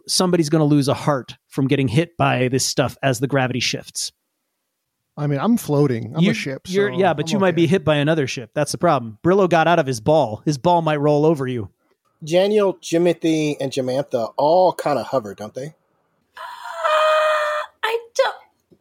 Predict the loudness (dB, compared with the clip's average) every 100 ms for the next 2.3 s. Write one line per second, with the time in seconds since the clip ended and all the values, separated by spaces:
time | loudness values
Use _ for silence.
0 | -2 0 0 -2 0 0 -2 -4 0 0
1 | 0 -2 0 2 0 -2 -4 -4 -2 -2
2 | -4 -8 -8